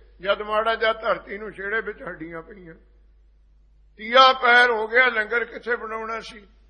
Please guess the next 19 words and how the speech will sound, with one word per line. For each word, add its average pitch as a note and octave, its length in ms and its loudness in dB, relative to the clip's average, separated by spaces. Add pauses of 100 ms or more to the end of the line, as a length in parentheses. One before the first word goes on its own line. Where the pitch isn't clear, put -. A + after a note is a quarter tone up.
ਫਿਰ F#3+ 220 -12
ਸਮਝ A#3+ 420 -4
ਗਿਆ, A#3 260 4
ਵਿਦਵਾਨ F#3+ 680 -4
ਸੀ, E3+ 280 -20 (500)
ਮਹਾਰਾਜ G#3+ 360 0
ਦੇ A3 140 -4
ਚਰਨਾਂ G#3+ 480 -2
ਵਿੱਚ G#3+ 240 -10
ਆ G3 180 2
ਕੇ G#3 220 -6
ਮੱਥਾ G3 360 -10
ਟੇਕਿਆ। G3 600 -4 (480)
ਮਹਾਰਾਜ A3 320 2
ਕਹਿੰਦੇ, A3+ 360 -2
"ਛਕ G3 260 -2
ਲਿਆ G3+ 240 0
ਭਾਈ A3+ 240 -2
ਲੰਗਰ?" G#3 460 -6